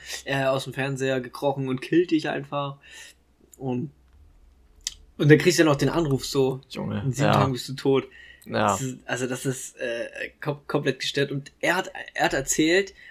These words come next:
Speaker 1: den hat er sich einfach, weil er Langeweile hatte, ist er nachts einfach, konnte nicht schlafen, ist in den Keller gegangen,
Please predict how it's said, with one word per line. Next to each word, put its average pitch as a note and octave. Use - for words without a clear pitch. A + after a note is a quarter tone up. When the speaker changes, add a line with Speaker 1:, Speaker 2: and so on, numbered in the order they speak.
Speaker 1:
den C3+
hat D3
er E3
sich C#3
einfach, C#3+
weil C3+
er B2+
Langeweile C#3
hatte, D#3+
ist C#3
er C3+
nachts C#3
einfach, C#3+
konnte D3+
nicht C#3
schlafen, D#3
ist B2
in -
den -
Keller F3+
gegangen, C3+